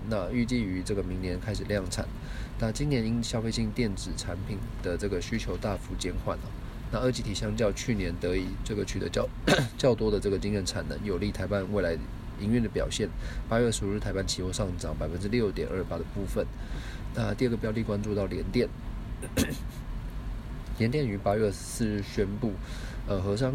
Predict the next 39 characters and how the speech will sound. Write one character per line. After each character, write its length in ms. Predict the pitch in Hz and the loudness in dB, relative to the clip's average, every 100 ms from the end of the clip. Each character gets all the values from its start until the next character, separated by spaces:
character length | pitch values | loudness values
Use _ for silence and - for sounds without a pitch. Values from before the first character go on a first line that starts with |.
| 147 | 0
易 160 | 143 110 | 0 0
华 200 | 92 87 | 0 -2
科 220 | - 104 | 0 0
技 160 | 117 | 0
的 140 | 104 95 | 0 2
类 180 | 123 107 | 4 2
比 220 | - 85 | -2 -2
与 140 | 92 | -2
混 240 | 98 - 87 | -2 0 -2
合 280 | 87 87 87 | 0 -2 -2
讯 280 | - 123 107 | -2 -2 2
号 180 | 104 | 2
晶 220 | 98 107 107 | 2 -2 0
片 160 | 117 - - | 0 0 -4
设 260 | - 117 | 0 2
计 140 | 104 98 | 2 0
流 160 | 87 | 0
程 180 | - 87 | 0 -2
哦， 140 | 85 85 | -2 -2
获 180 | 120 | 0
得 220 | 101 113 85 - - - - | 0 0 -2 -6 -8 -8 -4
联 160 | 98 95 | -2 0
电 140 | 113 | 2
二 80 | 117 | 2
十 80 | 113 | 2
二 100 | 107 | 2
奈 160 | 113 98 | 2 -2
米 180 | 87 82 | -2 -4
超 240 | - 101 101 | -2 -2 0
低 180 | 104 | 0
功 180 | 104 101 101 | 0 0 4
耗 200 | 107 78 - - - | 4 4 -2 -8 -4
与 100 | - | -2
这 140 | 90 101 | 2 2
个 80 | 92 | 2
超 220 | 110 107 | 2 2
低 180 | 110 110 | 2 2
漏 180 | 113 | 2
电 220 | 95 101 | 2 2